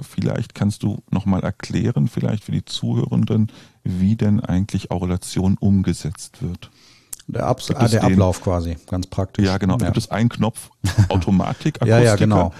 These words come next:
Speaker 2: Ja, ja. <laughs> Ähm, es gibt tatsächlich solche Tools, die man aufs Handy laden kann. Von Knauf, glaube ich, zum Beispiel gibt's das auch, wo man so, so standardisierte Zimmer sich anhören kann mit verschiedenen Deckensystemen. Also das gibt's tatsächlich.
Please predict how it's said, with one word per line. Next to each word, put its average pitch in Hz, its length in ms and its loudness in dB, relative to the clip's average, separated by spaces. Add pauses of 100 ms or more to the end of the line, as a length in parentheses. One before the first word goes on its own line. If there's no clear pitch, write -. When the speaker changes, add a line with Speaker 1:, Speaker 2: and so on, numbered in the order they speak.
(160)
Speaker 2:
Ja, 95 140 -2
ja. 87 220 -4 (640)
<laughs> 123 100 4 (720)
Ähm, 110 480 4
es 107 120 -4
gibt - 180 4
tatsächlich 113 460 4
solche 110 320 2
Tools, 127 280 4
die 110 100 0
man 101 180 4
aufs 92 160 0
Handy 110 200 4
laden 92 340 2
kann. 98 280 0
Von 92 180 -6
Knauf, 95 380 2
glaube 95 260 0
ich, 87 60 -6
zum 92 160 -6
Beispiel 92 340 -4
gibt's 95 220 -6
das 90 180 -4
auch, 101 300 -2
wo 101 80 -2
man 92 280 -2
so, 92 280 -8
so 92 140 -10
standardisierte 98 800 0
Zimmer 110 360 0
sich 95 180 -4
anhören 101 440 0
kann 95 260 0
mit 92 160 -4
verschiedenen 95 500 -4
Deckensystemen. 85 720 -4 (720)
Also 95 160 -2
das 101 220 2
gibt's - 200 0
tatsächlich. 101 800 2